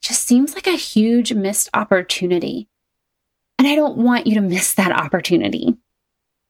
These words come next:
I'll drop my call link in the show notes in case you want to just explore what those options might be for you. I get that it can feel overwhelming.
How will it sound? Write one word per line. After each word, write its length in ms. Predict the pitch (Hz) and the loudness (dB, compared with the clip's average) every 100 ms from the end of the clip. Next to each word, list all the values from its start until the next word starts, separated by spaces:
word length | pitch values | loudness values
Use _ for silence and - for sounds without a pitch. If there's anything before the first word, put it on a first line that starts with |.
| - | -2
I'll 120 | 233 | 0
drop 240 | 254 254 | 2 2
my 180 | 269 277 | 2 0
call 280 | 262 208 190 | 0 0 0
link 180 | 180 180 | 0 0
in 60 | 175 | -2
the 80 | |
show 200 | 175 175 | 0 0
notes 260 | 165 147 - | 0 0 0
in 120 | 208 | -2
case 280 | - 220 - | 0 0 4
you 120 | 254 | 2
want 180 | 226 214 | 2 0
to 180 | 202 196 | -2 -2
just 280 | - - - | -4 -6 -6
explore 440 | 214 - - 220 226 | -2 -2 2 2 2
what 160 | 220 | 0
those 180 | 202 175 | 0 0
options 440 | - 170 - 175 - | -2 -2 -2 -4 -2
might 200 | 160 - | -4 -2
be 140 | 165 | -6
for 180 | - - | -6 -10
you. 360 | - - 220 - _ _ _ _ _ _ _ _ _ - | -4 -4 -4 -10 _ _ _ _ _ _ _ _ _ -2
I 140 | 285 | 0
get 360 | 226 226 214 - | 2 0 0 -2
that 120 | 202 | -4
it 100 | 185 | -4
can 120 | 190 | -8
feel 260 | - 185 170 | -2 -2 0
overwhelming. 840 | 190 175 170 156 170 226 285 320 | -4 -4 -2 -2 0 0 -2 -4